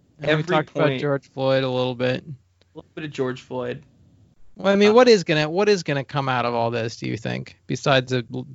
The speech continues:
Speaker 1: drawn out trial?
Speaker 2: No-, nothing if they don't have any clear plans. Now, there <laughs> is Minneapolis. Uh, I don't know if you heard about this story, but I wasn't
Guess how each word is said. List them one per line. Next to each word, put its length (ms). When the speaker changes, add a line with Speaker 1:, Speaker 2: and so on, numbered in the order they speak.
Speaker 1:
drawn 320
out 280
trial? 540
Speaker 2:
No-, 220
nothing 760
if 180
they 100
don't 200
have 220
any 180
clear 280
plans. 760
Now, 160
there 140
<laughs> 40
is 460
Minneapolis. 1300
Uh, 260
I 60
don't 100
know 80
if 140
you 60
heard 100
about 200
this 160
story, 520
but 120
I 100
wasn't 300